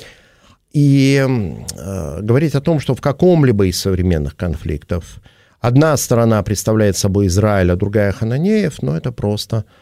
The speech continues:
э, это просто не так. Э,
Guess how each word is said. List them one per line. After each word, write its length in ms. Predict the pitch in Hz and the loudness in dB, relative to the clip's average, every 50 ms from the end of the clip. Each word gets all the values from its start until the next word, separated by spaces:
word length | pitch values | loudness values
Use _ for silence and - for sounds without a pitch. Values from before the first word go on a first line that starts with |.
| _ _ _ _ _ _ _ - | _ _ _ _ _ _ _ -8
э, 640 | 85 87 95 92 90 87 85 85 82 82 80 80 78 - 69 67 55 58 55 50 50 50 - - - - - - - - - - - - - - | -4 -2 0 0 0 0 0 0 0 -2 -2 -4 -6 -6 -8 -8 -8 -10 -10 -10 -12 -12 -14 -14 -16 -16 -18 -16 -16 -14 -14 -12 -12 -14 -14 -12
это 180 | - 90 - 92 | -10 -10 -6 -4
просто 300 | 101 98 92 - - 101 | -2 -2 -2 0 2 2
не 120 | 101 104 | 2 2
так. 440 | 95 - - 90 - - - _ _ _ _ _ _ _ _ _ _ _ _ _ _ _ _ _ _ _ _ _ _ _ _ _ _ - - | 2 -2 -6 -10 -12 -18 -20 _ _ _ _ _ _ _ _ _ _ _ _ _ _ _ _ _ _ _ _ _ _ _ _ _ _ -16 -12
Э, 80 | - | -10